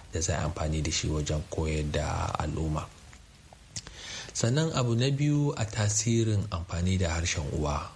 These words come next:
wajen koyar da yaro shine zai sa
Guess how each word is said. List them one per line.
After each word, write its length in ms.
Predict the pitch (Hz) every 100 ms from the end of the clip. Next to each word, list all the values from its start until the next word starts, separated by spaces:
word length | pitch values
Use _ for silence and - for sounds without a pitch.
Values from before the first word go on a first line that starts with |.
| -
wajen 460 | 87 85 87 82 82
koyar 400 | - 85 85 82
da 80 | 82
yaro 540 | 78 85 90 85 82 82 - - - - - - -
shine 800 | - - - 117 113 110 95 85
zai 460 | 85 87 107 101 85
sa 480 | - - 95 87